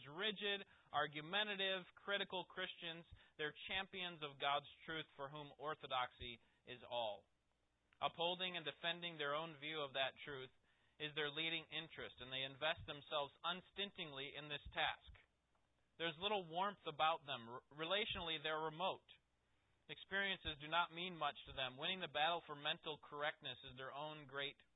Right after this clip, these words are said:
purpose. They see, truly enough, that in our anti-rational, feeling-oriented, instant gratification culture, that conceptual knowledge of divine things is undervalued, and they seek with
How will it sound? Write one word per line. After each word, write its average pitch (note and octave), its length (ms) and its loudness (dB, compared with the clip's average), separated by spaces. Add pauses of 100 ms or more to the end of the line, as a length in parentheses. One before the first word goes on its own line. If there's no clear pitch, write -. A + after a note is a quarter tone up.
purpose. - 400 -8 (1040)
They D3 180 2
see, D#3+ 300 0
truly D3+ 320 0
enough, C#3+ 240 4 (100)
that C3 80 -4
in C#3+ 160 -4
our C3+ 160 2
anti-rational, C#3 1200 0
feeling-oriented, C#3+ 920 -4 (100)
instant D#3 380 -8 (100)
gratification C#3 880 -2
culture, C#3 460 -6 (500)
that D#3 160 4
conceptual F3 720 0
knowledge D#3 480 4
of C#3+ 80 -8
divine D3 560 0
things F3 320 -2 (560)
is D3 240 -4
undervalued, D#3+ 960 4
and C3 80 -6
they C#3 160 -2 (160)
seek F3 240 -6
with C#3+ 80 -4